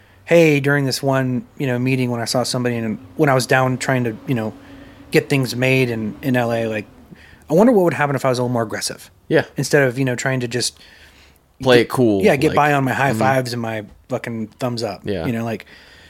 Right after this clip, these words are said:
Speaker 1: that didn't work. But then again, I also don't know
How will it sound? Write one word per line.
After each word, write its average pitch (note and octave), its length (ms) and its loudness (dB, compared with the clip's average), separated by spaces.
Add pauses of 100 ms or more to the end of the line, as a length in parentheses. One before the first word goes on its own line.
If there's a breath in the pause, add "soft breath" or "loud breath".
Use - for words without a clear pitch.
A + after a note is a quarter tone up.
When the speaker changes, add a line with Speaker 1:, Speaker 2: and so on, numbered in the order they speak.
(140 loud breath)
Speaker 1:
that C#3 100 0
didn't C3 200 0
work. G#2 320 -8 (520 soft breath)
But C3+ 320 -2 (380)
then E3 160 2
again, E3 240 2
I D3 120 2
also D3 380 0
don't C3+ 300 -2
know C3 340 -2